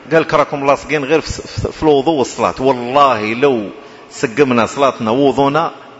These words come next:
رانا ناجحين في الدنيا. ربي والله ما طلبنا ما، شوف، ما نزلش في القرآن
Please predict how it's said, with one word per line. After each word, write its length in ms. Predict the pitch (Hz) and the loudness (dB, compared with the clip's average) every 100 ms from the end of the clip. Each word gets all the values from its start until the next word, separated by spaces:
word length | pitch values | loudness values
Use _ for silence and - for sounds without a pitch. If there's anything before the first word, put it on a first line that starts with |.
| - - - - - - - - | -20 -20 -20 -20 -20 -20 -20 -4
رانا 240 | 143 143 | -2 0
ناجحين 420 | 135 131 - 131 95 | 2 0 0 -4 -4
في 60 | |
الدنيا. 360 | - 110 87 69 - - - - - - - - - - _ - - - _ - _ _ _ - | -4 -6 -8 -12 -20 -20 -20 -20 -20 -20 -20 -20 -20 -20 _ -20 -20 -20 _ -20 _ _ _ -2
ربي 240 | 180 151 | 0 2
والله 280 | 151 143 123 | 2 2 2
ما 100 | 170 | 2
طلبنا 440 | 185 180 165 147 | 2 0 0 -2
ما، 180 | 127 143 | 2 2
شوف، 260 | - 160 120 | 2 0 2
ما 120 | 165 | 0
نزلش 360 | 139 147 170 | 2 0 0
في 60 | - | -2
القرآن 580 | 170 160 - 185 196 | 0 0 0 0 -2